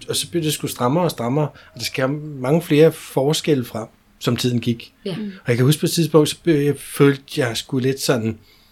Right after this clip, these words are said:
Speaker 1: at når mine børn var der, var vi alle sammen gæster i vores eget, i huset.
Speaker 2: Ja.
Speaker 1: Altså, f-, jeg følte mig sådan splittet.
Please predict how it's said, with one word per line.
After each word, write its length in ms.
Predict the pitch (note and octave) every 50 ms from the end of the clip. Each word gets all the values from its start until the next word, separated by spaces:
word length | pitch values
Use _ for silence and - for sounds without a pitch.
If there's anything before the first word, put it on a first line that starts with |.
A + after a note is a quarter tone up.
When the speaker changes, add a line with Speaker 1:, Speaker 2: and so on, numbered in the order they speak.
| _ _ -
Speaker 1:
at 80 | B2 A#2+
når 100 | B2 B2
mine 200 | C3 C3+ C3+ -
børn 280 | C3+ B2+ C#3 D3 B2
var 160 | A#2 A2 G#2+
der, 120 | A2 B2 A#2
var 120 | B2 A2+
vi 100 | A2+ B2+
alle 220 | B2+ A#2+ B2+ C#3+ C#3+
sammen 300 | - - A#2 A#2 A2 -
gæster 320 | - A#2 G#2+ - - A#2+ - - -
i 80 | C3+
vores 280 | B2 A#2 A#2 B2 A#2 -
eget, 160 | A#2 A#2 B2 -
i 120 | C3+ B2+
huset. 400 | F#2+ A2 C3+ C3 A2+ A#2 G#2+ - - _ _ _ - - -
Speaker 2:
Ja. 120 | - F3+ D3+ - - - - -
Speaker 1:
Altså, 160 | - - A#2+
f-, 280 | A2+ - - - - _ _ _ _ _ _ -
jeg 80 | D3 B2
følte 200 | - D#3 C#3+ C#3
mig 180 | C#3 C3 A#2 F#2+ - - _ _ _ _ _ _ _ _ _ _ _ _ _ _ _ _ _ _ - - _ _ _ _ -
sådan 200 | - - - D#3+
splittet. 480 | - - - D#3+ E3+ F3+ - - -